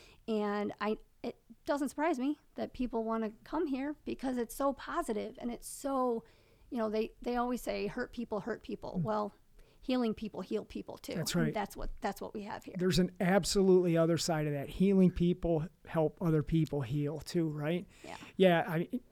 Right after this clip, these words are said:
Speaker 2: you know this, and I've said it a million <clears throat> times. This is about care first and business second.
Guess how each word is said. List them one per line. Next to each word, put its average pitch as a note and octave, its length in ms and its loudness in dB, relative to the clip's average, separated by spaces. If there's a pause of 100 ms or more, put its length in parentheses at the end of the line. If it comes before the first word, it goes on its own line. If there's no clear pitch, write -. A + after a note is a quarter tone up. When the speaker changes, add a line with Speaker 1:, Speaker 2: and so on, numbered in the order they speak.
(120)
Speaker 2:
you F#3 180 8
know E3+ 220 10
this, F3 300 8
and D#3 80 2
I've C#3 120 -2
said E3+ 220 2
it D#3+ 60 2
a E3 60 2
million E3 360 4
<clears throat> E3 120 -2
times. D3 220 -2
This D3+ 200 -2
is D3 140 -4
about D3 520 -2
care E3 400 2
first D#3 500 -2
and C#3+ 180 -2
business D3+ 420 -2
second. - 480 -4